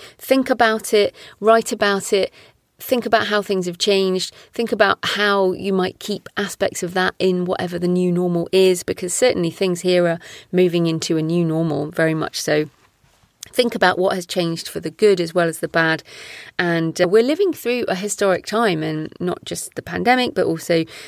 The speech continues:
the Black Lives Matter things, the various, yeah, there's a lot of stuff going on right now that feels quite historic. It feels like a pivot year in so many ways.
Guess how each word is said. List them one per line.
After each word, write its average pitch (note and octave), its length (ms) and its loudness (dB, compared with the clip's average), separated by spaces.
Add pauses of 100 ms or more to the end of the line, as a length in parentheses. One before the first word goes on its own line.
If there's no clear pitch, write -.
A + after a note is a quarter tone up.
(120)
the E3+ 60 -6
Black F3 220 2
Lives E3 260 -4
Matter G3+ 600 2
things, F#3 540 -2
the D3+ 460 -8
various, E3 600 0 (680)
yeah, D4 180 6
there's F#3+ 220 4
a G3+ 40 6
lot A3 280 6
of F#3 100 -2
stuff F#3+ 260 0
going F3 280 4
on A3 140 4
right F3+ 180 2
now D#3 180 0
that D#3 100 -2
feels F3 400 0
quite D#3+ 260 -6
historic. E3 520 2
It F3+ 80 -6
feels F3+ 280 0
like F3 120 -4
a E3+ 80 -10
pivot - 560 -2
year E3 500 0
in E3 240 -4
so E3+ 280 0
many D#3+ 240 -4
ways. D#3 520 -2